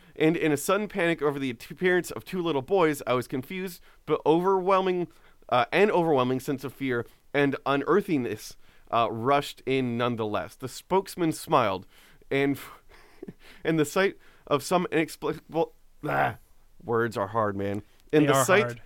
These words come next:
Speaker 1: for some inexplicable reason, chilled my blood. I could feel the flight or res-, flight or fight responses kicking in.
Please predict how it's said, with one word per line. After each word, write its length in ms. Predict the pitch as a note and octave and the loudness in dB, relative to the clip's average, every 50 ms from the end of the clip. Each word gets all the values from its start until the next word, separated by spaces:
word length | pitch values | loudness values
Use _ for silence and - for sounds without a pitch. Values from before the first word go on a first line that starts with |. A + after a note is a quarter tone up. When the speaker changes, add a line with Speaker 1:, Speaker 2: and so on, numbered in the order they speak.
| - - - - - | -20 -20 -20 -20 -12
Speaker 1:
for 200 | - - D3+ C#3+ | -4 -2 -2 0
some 280 | - - G3 F#3+ G#3 | 0 2 0 0 2
inexplicable 800 | C3+ D#3 D#3 D3 - - - - G3+ G#3+ - G3 E3+ F#3 F3+ F3 | 2 0 0 0 -2 -4 -2 0 0 0 0 -4 -2 0 0 2
reason, 400 | F3 F3 D#3 C3 A2+ A2 G#2+ G#2 - - - _ _ | 4 2 2 2 0 -4 -6 -6 -8 -16 -20 _ _
chilled 360 | - - - F3+ E3+ D#3+ D3 C3+ | -12 -4 2 4 4 4 4 4
my 180 | C3+ C#3 C3 | 2 2 2
blood. 360 | A#2+ G2 A2+ A2 G#2 G2+ G2 - - - - - | 2 0 -2 -2 -2 -4 -6 -10 -16 -20 -10 -2
I 120 | - D3+ | 0 0
could 180 | D3 - G3+ - | 0 0 -4 -4
feel 180 | - F#3+ F#3+ F3+ | 0 0 0 2
the 120 | D3 C3 | 0 -2
flight 340 | - - - F3 F3 F#3 - | -4 -2 0 2 2 2 4
or 180 | D#3 E3+ E3+ | 2 0 2
res-, 280 | D#3+ D#3+ D3+ C#3+ - - - - | 4 2 2 0 -2 -12 -20 -20
flight 440 | - - - - C#3+ F#3 - - - - - | -20 -20 -12 -4 0 2 2 2 0 -4 0
or 180 | D#3+ D3+ C3 | 2 2 2
fight 240 | - - F#3 F3 D#3+ C#3+ | 2 2 2 2 2 2
responses 520 | D3+ - - D3 C#3+ C#3 C3+ C#3 A#2+ - | -4 -4 0 0 0 0 0 -4 -10 -8
kicking 340 | - - D3+ - C3+ B2+ B2 | -6 -6 -6 -4 -2 -4 -2
in. 320 | - B2 A2+ G2 G2 G#2+ | -2 -2 -4 -4 -8 -12